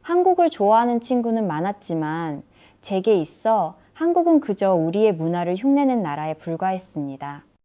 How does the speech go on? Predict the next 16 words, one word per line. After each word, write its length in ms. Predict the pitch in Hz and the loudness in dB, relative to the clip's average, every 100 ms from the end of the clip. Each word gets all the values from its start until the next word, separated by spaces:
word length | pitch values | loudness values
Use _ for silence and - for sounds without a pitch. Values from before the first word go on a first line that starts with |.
| _ _ - _ | _ _ -20 _
그런 280 | - 214 220 | -4 -2 -2
제가 540 | 208 160 190 214 165 - | -4 -4 -2 -2 -2 -6
지금 480 | - 180 180 180 180 | -12 -8 -4 -2 -2
스위스 420 | 208 311 311 - 294 | -2 -2 -2 -2 0
유학길에 500 | 180 175 175 170 160 | 2 0 -2 -6 -4
올랐습니다. 920 | 160 160 180 185 165 147 139 151 147 - _ _ - - - | -4 -2 -2 -4 -6 -6 -6 -8 -8 -14 _ _ -20 -20 -2
룸메이트는 720 | 202 247 277 285 262 220 226 | 2 6 6 4 0 -2 -2
한국인 480 | 262 311 311 302 247 | 2 2 4 2 2
여학생이었습니다. 1160 | 151 160 - 175 165 160 - 143 143 151 143 _ _ _ | 2 -4 -6 -4 -6 -8 -8 -6 -6 -10 -10 _ _ _
같은 340 | 190 - 233 | -8 -4 0
날 240 | 226 208 214 | 2 0 -2
취리히 420 | - 311 311 294 | -4 0 2 2
공항에 460 | 277 185 185 180 180 | 0 -4 -2 -2 -4
도착하기로 640 | 170 - 208 214 196 185 | -8 -10 -10 -6 -4 -4
되어 240 | 180 160 | -4 -6
있었고 680 | 151 - 165 _ 226 214 160 | -6 -8 -12 _ 0 0 0